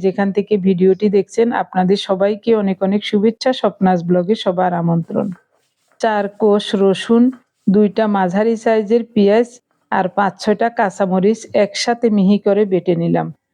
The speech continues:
পাবদা মাছের ঝোল রান্নার জন্য। মাছগুলো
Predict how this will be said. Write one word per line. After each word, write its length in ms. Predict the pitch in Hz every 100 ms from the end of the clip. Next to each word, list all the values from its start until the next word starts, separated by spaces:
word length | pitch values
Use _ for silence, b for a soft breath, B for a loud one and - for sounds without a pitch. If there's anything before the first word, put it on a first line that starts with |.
| _ -
পাবদা 280 | 202 190 185
মাছের 320 | 180 170 233 196
ঝোল 180 | 196 180
রান্নার 380 | 180 170 165 160
জন্য। 240 | 175 170 160 160 _ _ _ 208
মাছগুলো 480 | 202 196 190 214